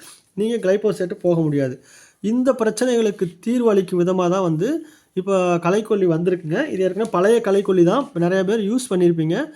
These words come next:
இருந்தாலும் சில விவசாயிகள் பயனடையணுன்றதுக்காக சொல்றேன். அது பார்த்தீங்கன்னா, glypho-, glufosinate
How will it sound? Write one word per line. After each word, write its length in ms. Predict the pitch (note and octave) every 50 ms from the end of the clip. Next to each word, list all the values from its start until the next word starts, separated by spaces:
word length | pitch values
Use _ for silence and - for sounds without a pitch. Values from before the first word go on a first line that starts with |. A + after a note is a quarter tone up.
| - - - - - _ _ _
இருந்தாலும் 480 | F#3 G3+ G#3+ A#3+ A3+ A3 G#3+ A#3 C#4+
சில 200 | C#4 - G#3 G3+
விவசாயிகள் 560 | G3 G3 G#3 G#3+ - A3+ A3 G#3+ G#3 G3 F#3 E3+
பயனடையணுன்றதுக்காக 1040 | E3 E3 E3+ F#3 G3+ G#3 G3+ G3 G3 F#3+ G3 G3 F#3+ F3+ E3+ E3 E3 E3 D#3 F3+
சொல்றேன். 500 | B3 A#3+ - E3 D3+ D3 D#3 D3+ - - _ _ _ _ _ - _ _ - - - - - - _ _ _ - - - - - - - - - - _ _ _ _ _ _ - A4 A4 G#4+ G#4+ A4+ - G#4 - - C6+ - A#5+ E5+ - - - - _ _ _ _ _ _ _ _ _ _ _ _ _ _ _
அது 160 | _ E3 F3 F#3
பார்த்தீங்கன்னா, 580 | F3+ F#3 F#3+ F#3 A3 F#3+ E3+ E3 G#3+ C4+ A#3 D#3+ D3
glypho-, 540 | D#3 E3+ F3+ G#3 B3 A#3 - A3+ A3 D#3 - - _ _ _ _ _ _ _ _ _ _ _ _ _ _ _ _ _ _ _ _ _ _ _ _ _ _ _ - C#3+
glufosinate 1040 | C3 D3+ E3+ G3 G3+ G3 - G#3 G#3 G3+ G3+ - - F#3 F3 E3+ E3 E3 E3 -